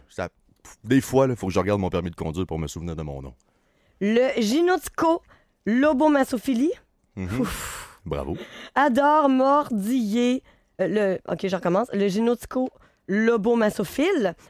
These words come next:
Speaker 2: adore mordiller le lobe d'oreille de son ou sa partenaire.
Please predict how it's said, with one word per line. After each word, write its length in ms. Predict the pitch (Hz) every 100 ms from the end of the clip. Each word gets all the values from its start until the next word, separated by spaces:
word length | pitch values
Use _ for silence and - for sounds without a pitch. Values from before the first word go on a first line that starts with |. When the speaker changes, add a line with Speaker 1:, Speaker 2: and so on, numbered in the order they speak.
| -
Speaker 2:
adore 460 | 226 214 277 311
mordiller 600 | 247 254 254 208 226 269
le 180 | 269 233
lobe 320 | 226 254 254
d'oreille 420 | 202 226 214 247 220
de 160 | 202
son 280 | 202 - 262
ou 100 | 240
sa 280 | 208 - 269
partenaire. 680 | - 320 - - 320 294 294